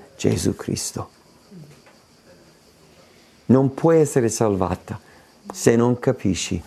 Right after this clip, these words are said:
che Gesù è il Cristo, Dio incarnato, perché nessun altro potrebbe comprare la salvezza sulla croce.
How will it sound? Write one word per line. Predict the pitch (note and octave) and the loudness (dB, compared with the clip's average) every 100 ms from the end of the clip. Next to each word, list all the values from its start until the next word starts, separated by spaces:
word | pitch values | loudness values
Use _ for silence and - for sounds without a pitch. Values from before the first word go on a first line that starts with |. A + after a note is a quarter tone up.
| - | -12
che | - G#2+ | 0 0
Gesù | F#2+ G2+ F2+ A2+ A#2 - | 4 2 2 2 2 2
è | A2+ G#2 G#2 | 2 2 2
il | G#2 G2 F#2+ | 0 0 -2
Cristo, | - B2 A2+ - - F#2+ - - - - | -2 -2 -2 -6 -6 -8 -10 -20 -20 -10
Dio | - G#2 A2 - | 0 2 2 2
incarnato, | A2+ A2 A2 G2+ F#2 G2 G2 - G2 _ _ _ _ _ _ _ _ - | 0 0 0 -2 -2 -2 -4 -12 -16 _ _ _ _ _ _ _ _ -12
perché | G#2+ A2 | 0 2
nessun | G#2 - C3 | 2 2 2
altro | A2+ G2 G2+ | 2 0 -2
potrebbe | G2 G#2+ G2 G2+ G2 - | -2 -2 0 0 0 -4
comprare | - G2+ F#2+ G2 F#2 F#2 | -2 -2 -2 -2 0 0
la | F2+ | 0
salvezza | E2 G#2 F#2+ F2+ - E2+ | 0 -2 2 0 -2 -10
sulla | - F#2 F2+ | -2 0 0
croce. | - - E2 - - | -4 -8 -8 -10 -14